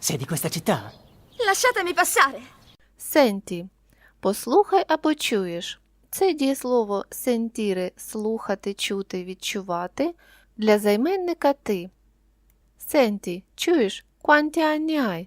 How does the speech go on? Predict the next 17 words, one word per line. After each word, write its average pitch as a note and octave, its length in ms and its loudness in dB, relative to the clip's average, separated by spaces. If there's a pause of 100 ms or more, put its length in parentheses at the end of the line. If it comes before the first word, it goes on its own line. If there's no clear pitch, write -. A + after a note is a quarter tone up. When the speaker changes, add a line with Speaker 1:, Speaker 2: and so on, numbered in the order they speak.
(120)
Speaker 3:
Скільки B3 520 -4
тобі B3+ 280 0
років? F#3 560 -2 (760)
Sei G#3+ 340 2
di G3+ 160 -2
questa E4+ 440 -2
città. F3 580 -8 (640)
Tu A3 160 0
sei, G3 440 -6 (200)
ти G3+ 140 -2
є. F#3 440 -6 (380)
Di B3 200 -2
questa F#4 460 0
città. F#3+ 600 -6 (440)
La C#4 220 4
città, G#3+ 520 -4
місто. F3+ 680 -6